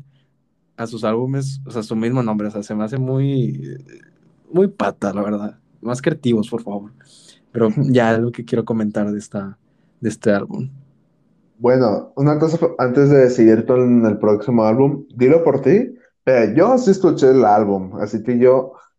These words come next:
Speaker 2: nada más te medio voy a explicar esta canción por canción, eh, o sea, como nuestro formato original, eh, ya que tenemos muchos álbumes por comentar, pero, o sea, yo sí puedo decir que es un muy buen álbum, muy,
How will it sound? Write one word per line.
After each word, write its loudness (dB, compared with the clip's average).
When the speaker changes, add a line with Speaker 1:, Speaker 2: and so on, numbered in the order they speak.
Speaker 2:
nada -2
más -2
te 0
medio 4
voy 2
a 4
explicar 0
esta 0
canción -2
por -2
canción, -2
eh, -2
o -16
sea, -10
como 0
nuestro 2
formato 0
original, 0
eh, 0
ya 2
que -16
tenemos 4
muchos 0
álbumes 2
por 0
comentar, 0
pero, 4
o -2
sea, 0
yo 4
sí 2
puedo 4
decir 2
que 4
es -6
un -2
muy 2
buen 4
álbum, 0
muy, 0